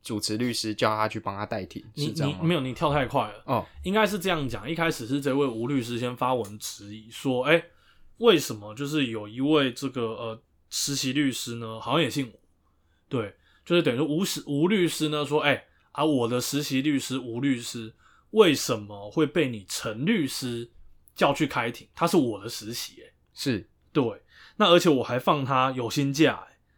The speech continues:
Speaker 1: 然后？
Speaker 2: 结果你还找他去帮你代庭。
Speaker 1: 然后？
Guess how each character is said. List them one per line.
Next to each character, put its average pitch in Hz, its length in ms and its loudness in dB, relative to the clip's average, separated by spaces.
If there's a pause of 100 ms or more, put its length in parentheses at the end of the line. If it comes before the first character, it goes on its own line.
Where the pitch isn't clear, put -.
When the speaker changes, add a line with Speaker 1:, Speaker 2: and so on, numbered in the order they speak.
(100)
Speaker 1:
然 117 100 0
后？ 160 40 8
Speaker 2:
结 170 40 8
果 175 180 4
你 131 100 0
还 123 180 -2
找 110 300 -4
他 139 160 2
去 143 120 0
帮 131 180 -2
你 104 80 -10
代 107 220 -2
庭。 - 200 -18
Speaker 1:
然 104 200 -4
后？ 107 280 -4